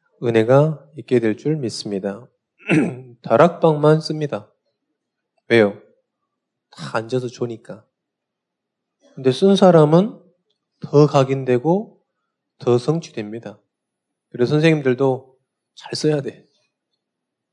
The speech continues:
그래야 랩-, 랩런트를 잘 써요. 어, 어제 우리 이 커피숍을 대관해가지고 두 시간 동안 생명 페스-, 초청 페스티벌 했습니다. 우리 한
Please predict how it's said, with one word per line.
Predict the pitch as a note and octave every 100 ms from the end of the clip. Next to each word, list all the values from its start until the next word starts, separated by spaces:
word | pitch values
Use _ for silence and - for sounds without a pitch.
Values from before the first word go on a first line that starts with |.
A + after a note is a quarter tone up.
| _ _
그래야 | - C3+ B2+
랩-, | C#3 D3+ -
랩런트를 | - C#3+ E3+ E3 - A#2
잘 | G#2+ G#2
써요. | - B2 A2+ _ _ _ _ _ _ _ _ _ _ _ _ _ _ _ _ _ _ _ _ _ _ _ _ _ _ _
어, | B2+ B2+ B2+ B2+ B2+
어제 | C3 C3+ D3
우리 | C3+ C3+ B2+ - - _ _ -
이 | A2+ A#2
커피숍을 | - F3 F3 D#3 B2+ B2
대관해가지고 | B2+ B2+ C3 B2+ B2 G#2 G#2+ C#3 G#2 F#2 _ _
두 | B2+
시간 | A#2+ B2 A2+ A2
동안 | G#2+ G2 G2+
생명 | C3+ C#3 C3+
페스-, | C3+ B2+ - _ _
초청 | - C#3+ C#3 B2
페스티벌 | C3+ - A2+ A2
했습니다. | A#2+ - F#2 - G2+ _ _ _ _ _
우리 | A2 G#2+
한 | B2 A2 A2